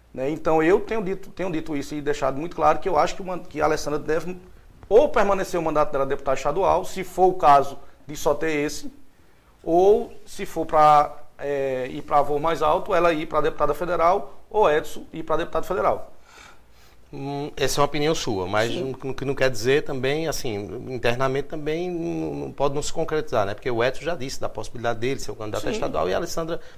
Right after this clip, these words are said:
Speaker 2: talvez ser resguardada pra um mandato, um cargo de prefeito, uma tentativa depois.
Speaker 1: Sim, é minha opinião. Inclusive eu tenho exposto isso,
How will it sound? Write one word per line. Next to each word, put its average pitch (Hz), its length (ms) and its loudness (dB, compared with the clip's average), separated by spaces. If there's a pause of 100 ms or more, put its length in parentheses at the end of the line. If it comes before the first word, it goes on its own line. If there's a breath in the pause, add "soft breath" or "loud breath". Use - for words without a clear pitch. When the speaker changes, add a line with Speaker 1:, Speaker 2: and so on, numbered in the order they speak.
Speaker 2:
talvez 139 240 0
ser - 80 -2
resguardada 123 580 2
pra 113 100 -6
um 113 80 -6
mandato, 107 380 -4
um 123 60 -8
cargo 127 320 2
de 107 80 -8
prefeito, 110 420 -8
uma 107 100 -8
tentativa 101 600 -8 (340 soft breath)
depois. - 480 -8
Speaker 1:
Sim, - 220 -6
é 202 60 -6
minha 160 140 -4
opinião. 170 440 -4
Inclusive 160 240 -6
eu 170 60 -6
tenho 156 120 -10
exposto - 460 -2
isso, 139 260 -6